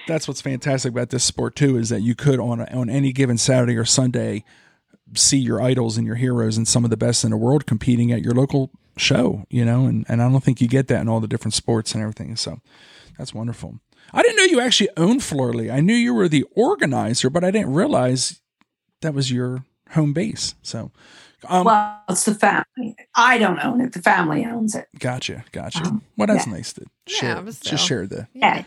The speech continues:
Speaker 2: Yeah.
Speaker 1: share the, the ownership. The, uh,
Speaker 2: Yeah,
Speaker 1: so
Speaker 2: it's nice.
Speaker 1: tell us about your career. Now, you've evented, um,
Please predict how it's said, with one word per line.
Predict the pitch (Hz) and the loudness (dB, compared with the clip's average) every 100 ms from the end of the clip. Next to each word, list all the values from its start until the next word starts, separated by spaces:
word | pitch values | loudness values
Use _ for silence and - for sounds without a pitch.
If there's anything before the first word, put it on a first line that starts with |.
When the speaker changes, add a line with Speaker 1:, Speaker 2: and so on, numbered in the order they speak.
| - | 0
Speaker 2:
Yeah. | - - _ - | 0 0 _ -6
Speaker 1:
share | - 131 | 0 0
the, | 113 87 - - | 0 -6 -12 -20
the | 113 - | -20 -14
ownership. | 117 113 - - - | -12 -12 -14 -18 -4
The, | 175 214 202 | 2 4 4
uh, | 175 - | 0 0
Speaker 2:
Yeah, | 208 | 2
Speaker 1:
so | 269 | 2
Speaker 2:
it's | 196 | 2
nice. | 226 196 - _ _ | 0 0 -4 _ _
Speaker 1:
tell | - 339 | 2 4
us | 440 - 247 | 4 2 0
about | 190 196 185 - | 0 2 0 -2
your | - 135 147 147 | -2 2 2 0
career. | - 147 123 120 90 | -2 0 0 0 0
Now, | 127 160 | 0 2
you've | 185 320 370 | 4 4 4
evented, | 302 165 160 165 156 - | 2 2 2 0 -2 -4
um, | 131 127 120 110 - | -4 -2 -2 -4 -8